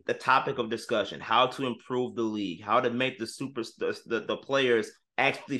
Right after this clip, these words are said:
feel like professional athletes. And I believe I saw a report that said it, it's gonna cost about fifteen mil to twenty-five million dollars just to make sure every team has private jet service. That private, everyone, every team in the W N B A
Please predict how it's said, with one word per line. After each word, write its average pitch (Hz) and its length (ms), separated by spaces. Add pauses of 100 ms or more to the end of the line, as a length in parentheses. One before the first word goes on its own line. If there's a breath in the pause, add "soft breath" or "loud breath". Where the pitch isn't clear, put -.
feel 139 120
like 120 180
professional 107 680
athletes. 92 600 (280)
And 117 140
I 120 60
believe 147 320
I 139 60
saw 127 260
a 120 40
report 120 460 (420)
that 117 160
said 110 380
it, - 240
it's 139 180
gonna 156 140
cost 156 320
about 131 380
fifteen 151 440
mil 143 220
to 127 60
twenty-five 143 520
million 131 280
dollars 113 480
just 131 240
to 135 60
make 123 260
sure 123 220 (120)
every 135 380
team 135 320
has 113 320
private 113 480
jet 104 280
service. - 640
That 104 220
private, 117 340
everyone, 127 340
every 135 280
team 143 160
in 123 160
the 123 80
W 127 120
N 127 60
B 117 160
A 104 220